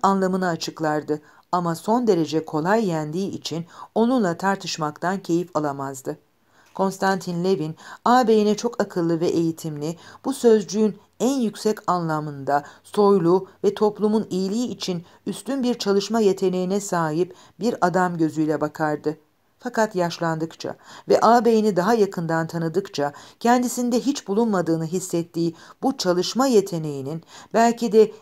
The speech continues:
iyi bir nitelik değil, tam tersine bir şeylerin ama iyi dürüst, soylu istek ve zevklerin değil de adına yürek denen yaşama gücünün, insanı önüne çıkan sayısız yaşam yollarından birini seçmek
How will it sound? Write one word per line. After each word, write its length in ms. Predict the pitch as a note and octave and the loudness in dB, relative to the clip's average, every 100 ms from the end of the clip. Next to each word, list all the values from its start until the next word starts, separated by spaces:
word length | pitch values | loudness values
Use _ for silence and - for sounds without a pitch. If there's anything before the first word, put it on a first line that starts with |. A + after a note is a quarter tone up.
| - | -6
iyi 220 | G#3+ C#4 | 0 2
bir 180 | A#3+ A3+ | 2 2
nitelik 500 | G3 F#3+ E3 D#3+ - | 0 0 0 -2 -4
değil, 200 | D3+ C#3+ B2+ _ _ | -4 -4 -6 _ _
tam 220 | - F#3 F3+ | -4 -4 -4
tersine 640 | D#3+ C#3+ D3 D#3 D3+ D#3+ - - | -6 -8 -8 -8 -6 -8 -12 -8
bir 100 | - | -4
şeylerin 640 | G3 - F#3+ F3+ F3 E3 C#3+ - - - | 0 2 4 4 2 0 -6 -18 -4 0
ama 280 | G3 G3 - | 2 2 0
iyi 280 | G3 G#3+ | -2 -2
dürüst, 440 | F3 F3+ F#3 - - _ | -2 -2 -2 -6 -20 _
soylu 440 | - G3 G3+ G3 - | -4 2 2 2 -4
istek 380 | F3 - A3+ G3+ | -2 0 2 2
ve 100 | F3+ | 0
zevklerin 540 | F3 F3 F3+ F3 E3+ | -2 -2 -2 -2 -2
değil 280 | F3+ G#3+ E3 | -2 -4 -2
de 180 | D#3 D3 - - - | -4 -4 -14 -6 0
adına 300 | A#3+ B3 B3 | 2 4 2
yürek 460 | G#3+ E3 A#3 A#3+ | 2 4 4 4
denen 360 | G#3 E3+ D#3 E3 - _ | 0 2 -2 -4 -10 _
yaşama 400 | F#3 F3+ G3+ A3+ | -2 0 0 0
gücünün, 500 | F#3 F#3+ E3 D3+ D3 - - - | 0 -2 -4 -6 -10 -14 -20 -4
insanı 520 | A3+ A3 A#3+ A#3 - - | -2 0 0 2 0 0
önüne 280 | G3 G#3 | 0 0
çıkan 420 | A#3+ - G3 F#3+ F3+ - | 0 -4 -2 -2 -4 -12
sayısız 560 | - G#3+ G#3+ G#3+ C#4 G#3 | -4 2 2 2 -2 2
yaşam 400 | F#3 F3+ A#3 B3 | 0 2 2 4
yollarından 680 | G3+ F#3 F3 F3 E3 E3 D#3+ | 2 2 2 2 0 0 0
birini 260 | E3+ F#3 G#3 | 0 0 -2
seçmek 560 | - D#3+ - D3+ D3+ | -2 -2 -4 -8 -8